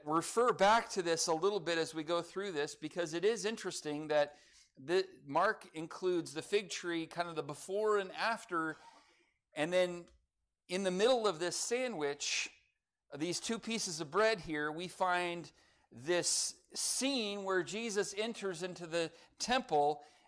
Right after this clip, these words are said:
and completely cleans house once again. Now, uh, with that in mind, um,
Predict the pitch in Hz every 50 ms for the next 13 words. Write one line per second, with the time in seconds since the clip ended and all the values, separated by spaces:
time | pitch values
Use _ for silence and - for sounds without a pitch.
0 | _ - 151 175 185 175 - 202 190 180 - - - 214 220 175 175 175 180 180
1 | 180 - - 180 175 175 175 175 - - - 190 185 180 156 131 - - - -
2 | - - - _ _ _ _ _ - 131 143 147 147 - 139 131 151 156 147 127
3 | - - _ _ _ _ _ _ _ _ _ _ - - _ _ _ _ _ _
4 | _ _ - - 160 170 165 160 156 165 - - - 143 143 147 160 151 - 214
5 | 226 233 220 202 180 165 156 151 151 151 175 202 196 175 - - - - - 143
6 | 147 147 143 139 135 131 143